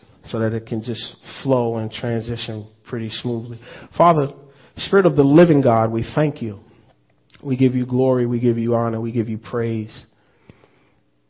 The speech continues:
We give you praise this morning, Father. These are your people who have decided today to come to the hospital to find hope, to find strength, to find breakthrough.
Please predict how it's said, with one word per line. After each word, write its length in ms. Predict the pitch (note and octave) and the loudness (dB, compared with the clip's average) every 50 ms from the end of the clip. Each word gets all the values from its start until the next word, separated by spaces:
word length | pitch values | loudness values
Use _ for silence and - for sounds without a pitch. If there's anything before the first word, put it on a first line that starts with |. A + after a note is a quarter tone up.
| _ _ - | _ _ -8
We 60 | B2 | -8
give 100 | A#2+ G#2+ | -6 -6
you 100 | A2+ A2 | -6 -8
praise 460 | - - - B2+ B2+ C3 B2+ A#2 - | -8 -6 -2 -2 0 0 -2 -4 -6
this 180 | A#2+ A2 - - | -10 -12 -10 -10
morning, 280 | A#2 A2 A2 G#2+ G#2+ G#2+ - - | -10 -10 -10 -10 -10 -12 -14 -14
Father. 400 | G#2 A2+ B2+ - - - - B2+ - _ _ _ _ _ _ _ _ - | -16 -16 -14 -16 -18 -20 -20 -20 -20 _ _ _ _ _ _ _ _ -4
These 200 | B2+ C3 C3 A#2+ | -2 -2 -2 -2
are 60 | A#2+ | -2
your 140 | A2+ A2 G#2+ | -4 -4 -6
people 680 | - - - - E3 E3 - - G#2 G#2+ - - _ _ _ _ _ _ _ _ _ _ _ _ _ _ _ | -8 -10 -8 -6 -6 -6 -6 -6 -10 -12 -14 -18 _ _ _ _ _ _ _ _ _ _ _ _ _ _ _
who 80 | B2 | -10
have 80 | A#2 A#2+ | -6 -4
decided 460 | B2 B2 - - E3 E3 D#3 D3 C#3 | -4 -2 -2 -2 0 0 0 0 -2
today 340 | - B2 B2 B2+ B2+ B2 A#2+ | -4 -2 2 2 4 4 2
to 80 | A#2+ | 0
come 220 | B2+ - - C3 B2 - | -2 -4 -6 -8 -6 -6
to 80 | B2+ | -6
the 80 | A#2 A2+ | -6 -6
hospital 640 | - - A#2+ A2+ - - - G#2 G2+ G#2+ A2 - _ _ _ _ _ _ _ _ _ _ _ _ _ _ _ _ _ _ _ _ _ _ _ _ - - _ _ _ _ _ _ _ _ | -6 -6 -10 -10 -12 -14 -14 -14 -14 -14 -16 -20 _ _ _ _ _ _ _ _ _ _ _ _ _ _ _ _ _ _ _ _ _ _ _ _ -20 -20 _ _ _ _ _ _ _ _
to 100 | - B2 - - | -12 -12 -8 -6
find 220 | C3+ B2+ A#2+ A2+ | -6 -4 -4 -6
hope, 280 | A2 G#2+ C3 A#2+ A#2 - | -6 -8 -8 -8 -8 -10
to 100 | - A2 - - | -12 -12 -10 -10
find 200 | B2 A#2 A2+ G#2+ | -10 -10 -10 -10
strength, 460 | - - - - A#2 A2+ G#2 - - | -12 -14 -12 -10 -10 -10 -12 -12 -12
to 80 | A2+ - - | -14 -12 -10
find 240 | - A#2+ A#2 G#2+ G#2+ | -8 -8 -6 -6 -6
breakthrough. 540 | A#2+ A#2+ B2 A#2 A#2+ - - A2+ A2+ A2+ | -4 -2 -2 -4 -4 -8 -12 -12 -12 -14